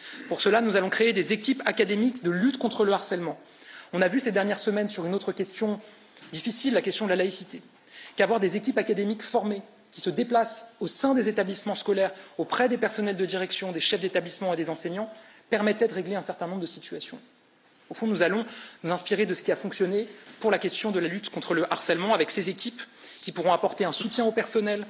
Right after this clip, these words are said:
aux chefs d'établissement, se déployer partout sur le terrain.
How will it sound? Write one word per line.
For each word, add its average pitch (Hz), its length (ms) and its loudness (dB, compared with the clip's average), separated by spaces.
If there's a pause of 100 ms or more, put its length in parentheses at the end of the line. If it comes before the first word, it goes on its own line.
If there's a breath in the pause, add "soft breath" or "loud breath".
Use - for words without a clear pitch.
(220 loud breath)
aux 170 60 -2
chefs 202 240 4
d'établissement, 208 600 0 (280 loud breath)
se - 100 -2
déployer 185 680 0
partout 214 440 -2
sur - 200 -2
le 175 80 0
terrain. 180 280 -4